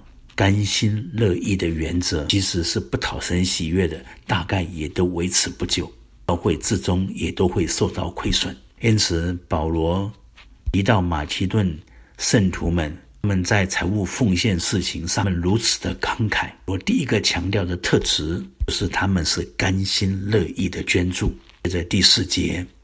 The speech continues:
再三的求我们准他们在这供给圣徒的恩情上有份。和合版恩情翻译的不是很好，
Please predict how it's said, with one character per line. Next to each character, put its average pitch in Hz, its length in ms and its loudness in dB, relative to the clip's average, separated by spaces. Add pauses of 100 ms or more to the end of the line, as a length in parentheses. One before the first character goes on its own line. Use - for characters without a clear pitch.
(460)
再 120 240 4
三 107 240 2
的 98 200 0
求 - 240 2
我 101 200 2
们 76 240 -6 (380)
准 80 300 0
他 107 180 2
们 90 220 0
在 95 220 0
这 90 220 0 (220)
供 120 320 4
给 - 320 -4
圣 90 360 0
徒 - 160 -8
的 87 280 -6
恩 120 260 2
情 - 300 -2
上 87 300 0
有 87 160 -2
份。 95 280 -4 (540)
和 107 240 4
合 123 80 6
版 90 300 0
恩 117 200 6
情 85 520 0
翻 101 280 0
译 101 80 2
的 82 140 -2
不 - 160 -6
是 - 160 4
很 90 300 -2
好， - 320 -4